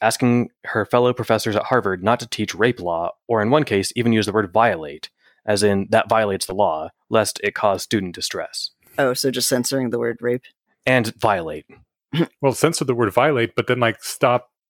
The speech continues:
Speaker 3: teaching rape law entirely?
Speaker 1: Apparently, in, in Harvard.
Speaker 3: That's gonna make it harder to be a
Speaker 1: <laughs>
Speaker 3: criminal lawyer.
Speaker 1: Imagine, and so that, that, that's where the weird part of this is coming up. And so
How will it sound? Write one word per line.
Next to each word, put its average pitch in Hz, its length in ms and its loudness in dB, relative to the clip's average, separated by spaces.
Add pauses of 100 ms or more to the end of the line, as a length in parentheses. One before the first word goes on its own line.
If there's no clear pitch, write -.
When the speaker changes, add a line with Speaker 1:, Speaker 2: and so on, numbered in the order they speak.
Speaker 3:
teaching 127 340 -4
rape 107 220 0
law 127 140 4
entirely? 139 640 -4 (260)
Speaker 1:
Apparently, 90 680 0 (220)
in, 117 160 -2 (120)
in 120 100 -2
Harvard. 98 440 -2 (180)
Speaker 3:
That's 156 180 -2
gonna 180 160 -2
make 156 160 0
it - 60 -4
harder 143 260 2
to 117 140 -6
be 127 400 0
a 117 220 4
Speaker 1:
<laughs> - 120 -8
Speaker 3:
criminal 131 340 0
lawyer. 120 440 2 (200)
Speaker 1:
Imagine, 151 600 2 (420)
and 160 240 2
so 160 120 2
that, 151 140 0
that, 175 200 4
that's 180 240 0
where 190 80 2
the 151 80 0
weird 131 200 0
part 127 140 4
of 117 60 4
this 107 100 0
is 101 100 -6
coming 104 280 0
up. 87 280 -2
And 110 160 -2
so 110 360 0